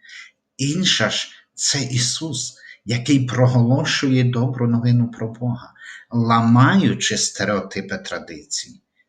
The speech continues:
Чи можете примусити постити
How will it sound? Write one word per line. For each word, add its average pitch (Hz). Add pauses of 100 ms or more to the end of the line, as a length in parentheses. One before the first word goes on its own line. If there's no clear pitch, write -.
(120)
Чи 127
можете 127
примусити 127
постити 123